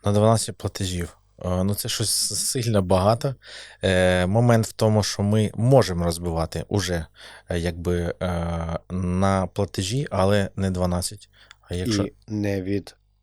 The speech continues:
Speaker 2: арбітражу, а від банка.
Speaker 1: Від банка, та. Е, взагалі. Та й можемо на дванадцять, але, ну, просто є різні,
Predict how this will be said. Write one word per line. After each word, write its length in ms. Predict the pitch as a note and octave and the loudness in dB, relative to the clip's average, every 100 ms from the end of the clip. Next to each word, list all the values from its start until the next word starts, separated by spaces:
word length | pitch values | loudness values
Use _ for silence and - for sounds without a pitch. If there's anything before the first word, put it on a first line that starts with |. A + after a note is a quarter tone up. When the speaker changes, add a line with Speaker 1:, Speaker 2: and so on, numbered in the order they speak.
| _ | _
Speaker 2:
арбітражу, 800 | G2 F#2+ F#2 F#2 F#2+ F2 - E2+ - | -6 -4 -4 -6 -6 -6 -8 -14 -14
а 160 | G2 F2+ | -12 -10
від 440 | F2 F#2 - - _ _ _ | -10 -12 -12 -20 _ _ _
банка. 420 | E2+ D2+ - - G2 | -12 -12 -16 -16 -4
Speaker 1:
Від 180 | G#2 | -4
банка, 480 | G2 G#2 F#2 - E2 - | 4 4 4 -2 -10 -10
та. 240 | - F#2 E2+ - - - - - | -2 -2 -2 -10 -20 -20 -20 -2
Е, 720 | F#2 F2+ F2+ F2+ F2 F2 F2 F2 | 2 4 4 4 2 2 0 -2
взагалі. 560 | F2 F#2+ F#2+ F#2+ F#2 E2+ _ _ _ _ _ _ _ _ _ _ - - | -4 -4 -4 -2 -2 -4 _ _ _ _ _ _ _ _ _ _ -8 0
Та 60 | |
й 80 | G2 | 4
можемо 300 | G#2 A2 A2+ | 4 4 4
на 80 | A2 | 2
дванадцять, 520 | G#2 A#2+ A#2 - - | 4 4 4 0 -6
але, 180 | F#2 F#2 | -2 0
ну, 240 | A2+ G2+ - - | 0 -2 -2 -10
просто 320 | - G2 - | -4 -2 -2
є 400 | G2+ G2+ G#2 F#2+ F2 - | -2 2 2 2 -2 -8
різні, 880 | G2+ F#2+ G#2 G2+ G2+ F#2+ F#2 F#2 | -4 -2 -2 -2 -2 0 0 0